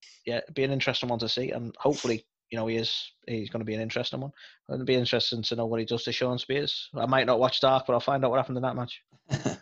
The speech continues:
Speaker 2: Yeah, I'm, I'm definitely interested to see how that goes. Um, okay, so the final, um, point I've got down, unless anything else has bubbled up since, um, we last did this, is, um,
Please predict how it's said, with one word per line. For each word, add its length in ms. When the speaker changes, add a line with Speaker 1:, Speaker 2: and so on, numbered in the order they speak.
Speaker 2:
Yeah, 340
I'm, 140
I'm 240
definitely 360
interested 440
to 40
see 180
how 100
that 180
goes. 320
Um, 540
okay, 340
so 240
the 120
final, 720
um, 320
point 320
I've 140
got 200
down, 340
unless 220
anything 220
else 200
has 100
bubbled 260
up 160
since, 320
um, 300
we 80
last 300
did 180
this, 240
is, 300
um, 440